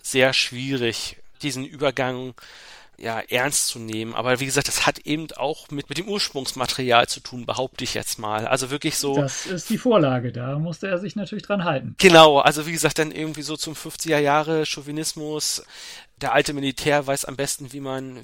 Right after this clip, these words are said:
Speaker 1: wie man so eine, wie man die Welt führt, äh,
Speaker 2: Mhm.
Speaker 1: Effizienz und, äh, technisch versiert. Da kommst halt nicht raus aus der Geschichte, ne? Also
Speaker 2: Das
Speaker 1: das konnte er
Speaker 2: kommst
Speaker 1: sich
Speaker 2: nicht raus.
Speaker 1: <laughs> Genau, also, also konnte er sich jetzt auch nicht umschreiben. Also das kann man ihm
Speaker 2: Nee.
Speaker 1: jetzt auch nicht,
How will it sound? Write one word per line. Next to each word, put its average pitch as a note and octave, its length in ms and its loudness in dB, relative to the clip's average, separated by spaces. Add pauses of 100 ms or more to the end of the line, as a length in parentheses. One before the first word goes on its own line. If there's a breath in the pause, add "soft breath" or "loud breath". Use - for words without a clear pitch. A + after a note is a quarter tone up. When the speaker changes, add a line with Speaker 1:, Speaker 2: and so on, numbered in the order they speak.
Speaker 1:
wie C#3 120 -12
man C3+ 240 -6
so C3 120 -10
eine, C3 480 -8
wie B2+ 120 -16
man C#3 120 -4
die C3+ 120 -6
Welt C#3 220 4
führt, C#3 500 -8
äh, C3+ 180 -6
Speaker 2:
Mhm. - 60 -12
Speaker 1:
Effizienz C3+ 640 -4
und, B2+ 560 -12 (560 loud breath)
äh, B2 100 -6
technisch D3+ 440 -2
versiert. C3+ 640 0 (580 loud breath)
Da C#3 100 8
kommst F3+ 300 0
halt F3+ 80 4
nicht D#3+ 160 -4
raus F#3 160 -2
aus A2+ 80 -6
der B2 120 -8
Geschichte, A#2 460 -4
ne? E3+ 180 -6
Also C3+ 200 -2
Speaker 2:
Das - 80 4
Speaker 1:
das - 80 -4
konnte C#3 180 4
er E3+ 60 8 (100)
Speaker 2:
kommst G#3 200 2
Speaker 1:
sich C4 120 0
Speaker 2:
nicht B3 80 0
raus. C3+ 240 4
Speaker 1:
<laughs> F#3 320 2
Genau, E3 380 12
also, D3+ 200 10 (160)
also D#3+ 140 6
konnte G3 240 4
er F#3+ 80 10
sich F#3+ 140 -2
jetzt F#3 160 4
auch - 80 -2
nicht F#3 140 -4
umschreiben. A2+ 580 2
Also B2+ 180 2
das C3+ 140 -2
kann D#3 100 2
man D#3+ 100 -2
ihm D3 100 -4
Speaker 2:
Nee. D3+ 40 -4
Speaker 1:
jetzt D#3 160 -4
auch D3+ 60 -10
nicht, D#3+ 160 -10